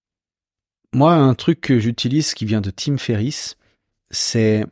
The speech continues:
donc je diminue le risque de prendre une mauvaise décision en optimisant pour les compétences et les relations. C'est-à-dire que si je fais ce truc-là et que ça marche pas, parce qu'il y a neuf chances sur dix que le truc fonctionne pas,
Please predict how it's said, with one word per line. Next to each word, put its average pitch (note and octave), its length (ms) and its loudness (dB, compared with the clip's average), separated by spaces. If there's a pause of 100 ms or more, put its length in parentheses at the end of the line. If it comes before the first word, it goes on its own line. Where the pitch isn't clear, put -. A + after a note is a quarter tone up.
(720)
donc G#2+ 200 -4
je A#2+ 80 2
diminue D3+ 340 0
le C3 120 2
risque A2+ 380 -2 (180)
de A2 60 -6
prendre A#2+ 300 -2
une G#2+ 80 2
mauvaise A2+ 260 2
décision A2 540 -2 (420)
en A2 200 0
optimisant C3+ 580 2
pour A2 180 -4
les G#2 100 0
compétences C#3 580 -2
et A#2+ 40 0
les A2 80 2
relations. F#2+ 440 -6
C'est-à-dire B2 260 0
que A2+ 220 2 (340)
si - 240 -2
je - 100 0
fais E3 120 2
ce - 160 -2
truc-là G2+ 460 -4
et G#2 60 -6
que G#2 140 -2
ça - 180 -6
marche A2+ 400 -2
pas, - 240 -6
parce - 160 -8
qu'il - 120 -8
y F2+ 40 -4
a E2+ 80 -8 (360)
neuf C#3+ 200 4
chances C3+ 240 0
sur A2+ 200 -2
dix G#2+ 200 -4
que - 120 -6
le F#2 80 -2
truc - 240 -8
fonctionne - 420 -10
pas, F3+ 200 0